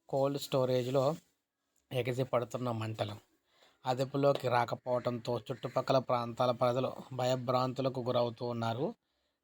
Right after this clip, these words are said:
దగ్గరలో ఉన్న మరిన్ని ఫైర్ ఇంజన్లను తెప్పించే ప్రయత్నం అధికారులు అయితే చేపట్టారన్నమాట. అయితే, ఆస్తి నష్టం కోట్లలోనే ఉంటుందని అంచనా వేస్తూ ఉన్నారు.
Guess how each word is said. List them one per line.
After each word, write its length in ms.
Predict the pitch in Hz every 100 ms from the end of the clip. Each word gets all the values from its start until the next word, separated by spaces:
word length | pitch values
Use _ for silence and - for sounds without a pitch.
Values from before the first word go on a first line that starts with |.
| -
దగ్గరలో 560 | 127 117 139 139 139
ఉన్న 240 | 139 147 135
మరిన్ని 460 | 135 131 147 160
ఫైర్ 320 | 139 139 131 135
ఇంజన్లను 460 | 127 131 131 123
తెప్పించే 640 | 113 127 - 127 120 123 117
ప్రయత్నం 520 | - 127 120 131 110 -
అధికారులు 400 | 123 127 127 123
అయితే 180 | 120 131
చేపట్టారన్నమాట. 800 | 127 117 117 120 117 113 113 143 233 - _ _ _ _
అయితే, 260 | 135 135 147
ఆస్తి 440 | 165 135 139 -
నష్టం 340 | 143 131 - 135 - - _
కోట్లలోనే 560 | 131 131 139 139 131 135
ఉంటుందని 500 | 123 117 123 120 120 - _ _ _
అంచనా 360 | 127 127 139 135
వేస్తూ 360 | 127 117 - 123
ఉన్నారు. 360 | 120 117 131